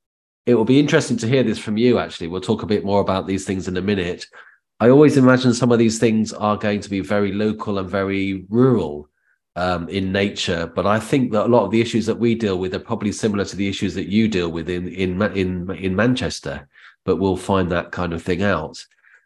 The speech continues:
Um, so you work for, you're involved with the organisation, the Greater Manchester Coalition of Disabled People, and I had a look at your website briefly and saw that you were formed in nineteen eighty-five, which is a heck of a long time ago. So you're one of the older,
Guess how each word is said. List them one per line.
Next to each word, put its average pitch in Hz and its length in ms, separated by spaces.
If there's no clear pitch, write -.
Um, 120 300
so 135 260
you 151 540
work 127 500
for, 110 640
you're 110 360
involved 110 520
with 104 280
the 104 140
organisation, 104 600
the 104 80
Greater 113 300
Manchester 104 440
Coalition 101 540
of 87 60
Disabled 95 460
People, 120 340
and 90 100
I 95 60
had 120 200
a - 20
look 110 200
at 90 60
your 90 180
website 92 520
briefly 87 600
and 104 120
saw 127 220
that 117 140
you 117 140
were 110 60
formed 120 360
in 113 100
nineteen 123 320
eighty-five, 123 880
which 92 240
is 101 160
a 95 60
heck 135 240
of 98 80
a 101 60
long 98 200
time 95 220
ago. 92 320
So - 160
you're 104 160
one 107 160
of 101 100
the 104 200
older, 107 600